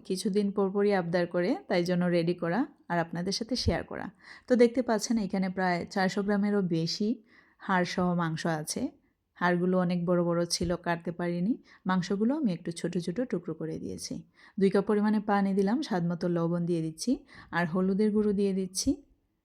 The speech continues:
এই মশলাটা কিন্তু অপশনাল, জিরে গুঁড়ো দিয়ে দিচ্ছি। কেন আমি অপশনাল বললাম? হালিমের প্যাকেট দিয়ে যদি আপনারা হালিম করেন, হালিমের প্যাকেটে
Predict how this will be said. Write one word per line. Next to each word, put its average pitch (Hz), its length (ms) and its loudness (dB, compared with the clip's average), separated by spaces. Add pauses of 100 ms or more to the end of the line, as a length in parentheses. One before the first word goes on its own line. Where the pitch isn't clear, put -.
(340)
এই 226 100 8
মশলাটা 220 460 2
কিন্তু 240 240 0
অপশনাল, - 520 -4 (200)
জিরে 196 260 4
গুঁড়ো 185 200 2
দিয়ে 165 220 -2
দিচ্ছি। - 480 -8 (280)
কেন 220 200 6
আমি 240 220 8
অপশনাল 220 480 2
বললাম? 214 400 0 (720)
হালিমের 196 560 2
প্যাকেট 190 440 -2
দিয়ে 185 340 0
যদি 165 300 -2
আপনারা 175 320 -2
হালিম 175 320 2
করেন, 180 340 -2
হালিমের 185 360 0
প্যাকেটে 185 520 -4